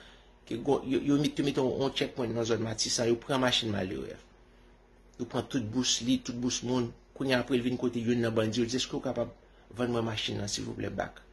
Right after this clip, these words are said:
Li di, lè mwen retann la, m a bò pri a talè. Sa, se mechanste. Wan, chache rantre nan pitye, frè avèk sè, pou wè ke sou te kapab chanje Ayiti. Bon, e, n ap, a fè lajan, nou gen tan, nou gen tan gen sa nou gen deja.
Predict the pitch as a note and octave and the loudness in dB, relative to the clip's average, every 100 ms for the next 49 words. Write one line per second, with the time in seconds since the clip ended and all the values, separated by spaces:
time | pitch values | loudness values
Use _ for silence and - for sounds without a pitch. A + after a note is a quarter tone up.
0 | - A2 A2 A2 A2 G#2 G2+ G#2 G#2 G2+ | -16 -8 -4 -2 -2 -4 -4 -4 -2 0
1 | G2 F#2+ G2 G#2 F#2+ F2+ - D#2+ - - | -2 -2 -4 -4 -6 -6 -8 -8 -12 -20
2 | - - - - - - - D#4+ C4 D#3+ | -20 -20 -20 -20 -20 -10 0 2 2 4
3 | F3 - A2+ - - G#2+ - - - - | 4 4 2 0 -4 -6 -6 -20 -20 -20
4 | - - - - - - C#3 C3 - - | -20 -20 -20 -20 -20 -8 -6 -6 -6 -2
5 | A3 A3+ G#3 G3 D3+ C3+ - D#3+ - E3+ | 2 6 6 4 0 0 -4 -4 0 2
6 | C#3 - - - C#3+ B2+ A#2 A2+ - - | 2 -2 -14 -2 4 4 4 2 0 2
7 | G#2+ - A#2+ G#2+ A2 G#2+ B2+ A2+ A2+ A2+ | 2 2 2 2 0 -4 -2 -4 -4 -2
8 | - - A2+ G2+ A2+ G#2 G2 - G2+ A2 | 2 2 2 0 0 0 0 -4 -4 -2
9 | G#2+ - - - - - - E2 A2 A#2+ | -4 -4 -16 -18 -18 -6 -2 0 0 -2
10 | - - - - C3+ B2+ A#2 G#2 A#2+ A#2+ | -4 -16 -10 -2 0 2 2 0 2 2
11 | A#2 A#2 C3 B2+ A#2+ B2 C3 C3 A#2+ A2+ | 2 -4 -4 -2 0 0 0 0 -2 -2
12 | A#2 G#2+ G#2+ G#2+ G#2+ G#2 G2+ A2 | -2 0 -2 0 0 0 0 0